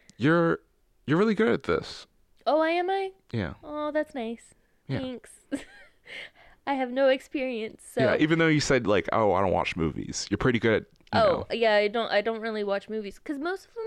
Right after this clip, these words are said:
Speaker 2: I think are boring.
Speaker 1: Damn.
Speaker 2: We've talked about this.
Speaker 1: Yeah.
Speaker 2: I, I do.
Speaker 1: Yeah.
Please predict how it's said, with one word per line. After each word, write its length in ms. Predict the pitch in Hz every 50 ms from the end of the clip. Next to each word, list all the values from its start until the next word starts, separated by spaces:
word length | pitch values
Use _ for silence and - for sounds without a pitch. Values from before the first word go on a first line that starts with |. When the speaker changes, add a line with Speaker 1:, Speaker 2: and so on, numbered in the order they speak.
| 440
Speaker 2:
I 60 | 440 415
think 200 | - 415 415 415
are 80 | 427 403
boring. 580 | - - 403 440 480 427 269 202 185 175 - - _ _ _ _ _ _ _ _ _ _ _ -
Speaker 1:
Damn. 180 | - - - - - - - - _ _ _ _ _ _ _ _ _ _ _ _ _ _ _ _ _ _ _ _ _ _ _ _ _
Speaker 2:
We've 220 | - 240 240 233 -
talked 320 | - 294 311 403 440 -
about 320 | 381 - 254 208 202 - -
this. 240 | - - - - - _ _ _ _ _ _ _ _ _ _ _ -
Speaker 1:
Yeah. 200 | - - - - - _ _ _ _ - - - _ -
Speaker 2:
I, 40 | -
I 40 | 214
do. 460 | 214 214 320 370 440 269 190 - - - _ _ _ -
Speaker 1:
Yeah. 160 | - 82 -